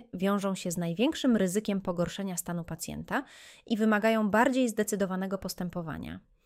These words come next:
Znaczenie ma tu nie tylko sam obraz złamania,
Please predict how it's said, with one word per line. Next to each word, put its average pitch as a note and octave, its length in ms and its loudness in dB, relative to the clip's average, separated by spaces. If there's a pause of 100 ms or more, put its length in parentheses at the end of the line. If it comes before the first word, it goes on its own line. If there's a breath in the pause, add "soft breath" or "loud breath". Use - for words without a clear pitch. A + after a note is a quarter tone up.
(520 soft breath)
Znaczenie G3+ 540 2
ma G#3 120 2
tu G3+ 380 -6
nie F3+ 180 -4
tylko C#4+ 300 0
sam F#3 240 -6
obraz F3 380 -2 (140)
złamania, E3+ 720 -4